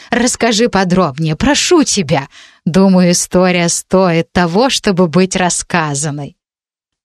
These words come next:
«Начну с самого начала нашего долгого путешествия в Ирландию». Отложив вилку, заговорила я, подпустив в голос интригующих ноток,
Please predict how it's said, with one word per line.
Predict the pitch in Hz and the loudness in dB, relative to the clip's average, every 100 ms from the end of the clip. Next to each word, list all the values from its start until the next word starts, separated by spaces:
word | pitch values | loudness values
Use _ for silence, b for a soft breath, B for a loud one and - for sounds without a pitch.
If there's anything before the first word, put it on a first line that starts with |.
| - | -2
«Начну | 170 165 - 196 262 | 0 0 2 2 2
с | - | 0
самого | - 220 262 247 | 0 0 2 2
начала | 226 208 - 208 202 | 2 2 0 2 2
нашего | 190 180 180 165 160 | 2 2 0 0 -2
долгого | 143 180 254 269 285 285 | 2 2 2 2 0 0
путешествия | 233 208 196 - 180 226 - 208 190 | 0 -2 -2 0 0 0 0 0 2
в | 180 | 2
Ирландию». | 185 175 175 175 165 143 139 117 _ _ _ - | 0 2 0 0 0 -2 -4 -6 _ _ _ -10
Отложив | 147 160 185 269 302 | -6 0 0 0 -2
вилку, | 254 302 294 220 | -2 -2 0 0
заговорила | 196 185 196 226 208 | 0 2 2 2 0
я, | 175 175 233 220 131 - | 0 0 0 0 -4 -6
подпустив | 160 - 190 - 262 - | -6 -2 -2 -2 -4 -4
в | 175 | -6
голос | 180 240 269 226 220 | -2 0 0 -2 0
интригующих | 220 208 220 196 233 226 - - | 0 2 -2 0 0 0 -4 -2
ноток, | 202 190 147 - 117 | 2 2 0 -4 -10